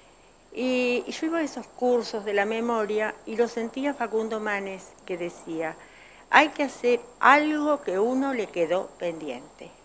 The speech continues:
"Ajá", dije yo, "esto es lo que a mí me quedó pendiente". Pero no es difí-, no es fácil decidirse uno solo. Pero un día me encontré con Zulema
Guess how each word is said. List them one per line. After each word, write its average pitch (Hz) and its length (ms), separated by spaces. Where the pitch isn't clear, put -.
"Ajá", 233 540
dije - 320
yo, 185 140
"esto 269 280
es 294 80
lo 220 160
que 180 80
a 175 80
mí 262 280
me 311 180
quedó 190 320
pendiente". 156 640
Pero 294 220
no 330 100
es 359 160
difí-, 285 540
no 254 100
es 339 80
fácil 311 420
decidirse 175 600
uno 185 240
solo. 151 360
Pero 202 280
un 226 120
día 302 280
me 330 120
encontré 202 440
con 302 200
Zulema 160 480